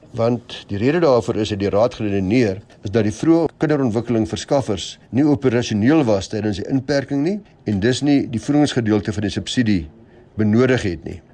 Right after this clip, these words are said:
Daarna het hulle wel onderneem om die volle subsidies te betaal,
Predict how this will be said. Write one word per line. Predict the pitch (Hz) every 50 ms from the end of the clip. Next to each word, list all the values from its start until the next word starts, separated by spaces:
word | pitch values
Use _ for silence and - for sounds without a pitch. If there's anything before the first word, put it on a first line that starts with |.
| - - -
Daarna | - 101 104 104 92 104 101 113 147
het | 165 -
hulle | 147 127 107
wel | 87 95 101 127 147
onderneem | 139 127 120 101 101 110 107 107 104
om | 98 95 92 85 82 -
die | - 101
volle | - - 127 127 127
subsidies | 123 - - - - 139 127 131 117
te | - 117
betaal, | 92 104 - - 139 139 147 170 190 185